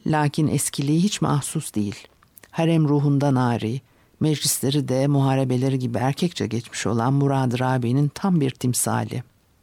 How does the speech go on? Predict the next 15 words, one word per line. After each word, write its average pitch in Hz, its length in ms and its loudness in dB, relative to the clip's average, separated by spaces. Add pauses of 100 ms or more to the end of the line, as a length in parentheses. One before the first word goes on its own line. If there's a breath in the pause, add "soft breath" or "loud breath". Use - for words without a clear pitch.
(840 loud breath)
Revan 208 360 4
Köşkü'nü 170 480 2
gezerken 165 800 2 (480 loud breath)
kulağıma 175 460 2
derinden 160 500 2
bir 151 120 0
Kur'an 135 340 0
sesi 120 320 -2
geldi. 107 360 -2 (280)
Birdenbire 156 760 0
İslam 143 380 0
mimarisini 139 580 2
tüm 180 140 0
manasıyla 127 680 2
gördüm. 123 480 -2